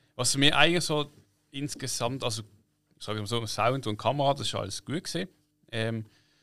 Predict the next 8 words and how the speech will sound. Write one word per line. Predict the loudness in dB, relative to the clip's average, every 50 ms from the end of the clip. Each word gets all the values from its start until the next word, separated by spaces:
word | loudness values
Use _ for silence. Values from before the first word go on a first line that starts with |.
| _ _ _ _ _ _ _ _
von | -8 -8 -6
der | -4
Geschichte | 0 0 2 2 0 -2 -6 -8
eigentlich | -4 0 0 2 2 0 0 -2 -4 -4 -4
so | -4 -4 -4 -4 -4 -6
auch, | -6 -4 0 0 0 0 0 -2 -4 -6 -8 -10 -14 -20 _ _ _ _ _ _ _ _ _ _ _
ich | -8 -6 -4
ha-, | -2 -4 -4